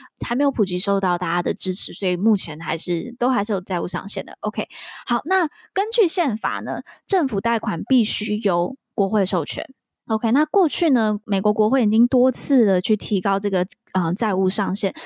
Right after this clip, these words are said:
从一九六零到现在已经提高了就是七十八次。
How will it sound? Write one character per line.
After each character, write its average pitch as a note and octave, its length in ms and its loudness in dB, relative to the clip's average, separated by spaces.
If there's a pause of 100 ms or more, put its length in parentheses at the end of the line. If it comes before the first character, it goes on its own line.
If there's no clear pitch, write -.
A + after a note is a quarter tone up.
从 B3+ 240 0
一 D4+ 160 2
九 A3 180 0
六 G#3+ 240 0
零 F#3+ 180 -2
到 F#3+ 200 0
现 F3+ 320 0
在 G3 260 -2 (220)
已 A#3+ 100 4
经 C4+ 420 4
提 G#3+ 200 2
高 A3 260 0
了 G3 100 4
就 G3 160 0
是 G#3 140 2
七 - 260 0
十 G#3+ 160 2
八 E3 280 -4
次。 - 280 -6